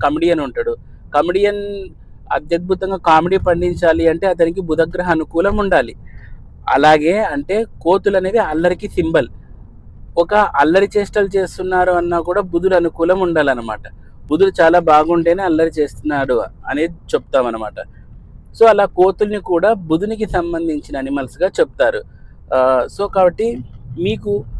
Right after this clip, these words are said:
కోతులు పాజిటివ్ మోడ్‌లో మీకు కలలోకి వచ్చినప్పుడు కూడా మీకు తొందరలో ధనం అనేది ప్రాప్తిస్తుంది. లేదా వ్యాపారవేత్తల కోతులు కళ్ళకి వచ్చినప్పుడు కూడా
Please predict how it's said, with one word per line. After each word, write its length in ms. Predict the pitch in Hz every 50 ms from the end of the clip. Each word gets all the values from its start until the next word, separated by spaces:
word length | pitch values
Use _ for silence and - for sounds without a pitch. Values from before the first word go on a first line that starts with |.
| - - - - - -
కోతులు 600 | - 151 170 202 202 202 233 233 240 233 220 - - - - - - - - - - -
పాజిటివ్ 640 | 139 135 151 160 175 202 185 - 226 226 226 220
మోడ్‌లో 600 | 208 214 208 202 202 185 185 196 202 202 202 202
మీకు 340 | 196 202 196 190 185 - 185
కలలోకి 460 | 175 - 165 151 160 - 190 185 190
వచ్చినప్పుడు 460 | 175 156 - - 165 160 147 - 147 143
కూడా 420 | - 139 135 143 147 143 139 123 - - - - - - - 147
మీకు 260 | 156 180 190 - 202
తొందరలో 840 | - - 156 147 147 151 156 151 151 151 160 165 160 151 131 120 - - - - - - - - - - - - - - - -
ధనం 340 | - - 151 151 175 190 202
అనేది 320 | 196 185 175 165 160 170
ప్రాప్తిస్తుంది. 1000 | 165 160 160 135 131 - - - 131 - - - 139 127 120 120 127 120 113 98 - - - - - - - 170
లేదా 280 | 190 202 202 208 208
వ్యాపారవేత్తల 920 | 202 165 131 135 131 131 135 - - 196 202 208 202 202 190 - 190 196 190
కోతులు 380 | - - 165 165 165 190 185
కళ్ళకి 360 | 170 170 156 151 156 147 151
వచ్చినప్పుడు 420 | 147 143 - - 139 127 123 123 120
కూడా 400 | 117 123 123 131 135 127 117